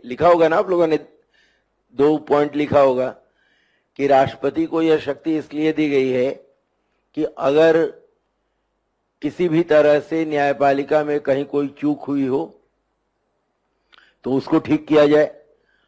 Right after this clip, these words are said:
और दूसरा कि यदि अनुपात से ज्यादा या अनावश्यक रूप से बहुत ज्यादा कठोर दंड दे दिया गया है तो उसको भी राष्ट्रपति ठीक करें।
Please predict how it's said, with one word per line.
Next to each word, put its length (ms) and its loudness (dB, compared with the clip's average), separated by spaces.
और 200 2
दूसरा 500 2
कि 280 -4
यदि 320 -2
अनुपात 520 2
से 240 -6
ज्यादा 440 4
या 140 2
अनावश्यक 840 -2
रूप 240 -2
से 240 -8
बहुत 280 0
ज्यादा 300 2
कठोर 440 -2
दंड 300 -2
दे 180 -2
दिया 260 4
गया 240 2
है 480 -4
तो 180 -4
उसको 300 -4
भी 180 -4
राष्ट्रपति 520 -2
ठीक 260 -10
करें। 240 -6